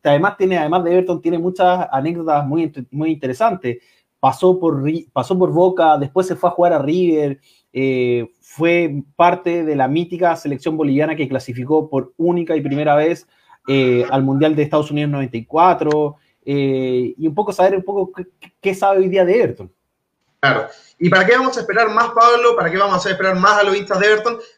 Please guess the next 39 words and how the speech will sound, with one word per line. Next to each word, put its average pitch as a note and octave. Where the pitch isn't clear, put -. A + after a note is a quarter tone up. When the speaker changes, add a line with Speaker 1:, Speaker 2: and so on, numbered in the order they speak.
Speaker 2:
Porque F3
ya G#3+
está A3
conectado G#3+
con G3+
nosotros G#3+
el F3
ex -
seleccionado F#3
boliviano F#3
y F3
ex F#3
jugador F3+
de F#3+
Everton F#3
de F3
Viña F#3
del F3
Mar, G3
Milton B3
Melgar. F3
Le D#3+
damos F#3
la D#3
más G3
cordial F3+
bienvenida F3
y, F#3
por E3
supuesto, F3
muchas B3+
gracias A3+
por A3
estar G3+
acompañándonos F#3+
en F3
esta F3+
instancia, C#3+
Milton. -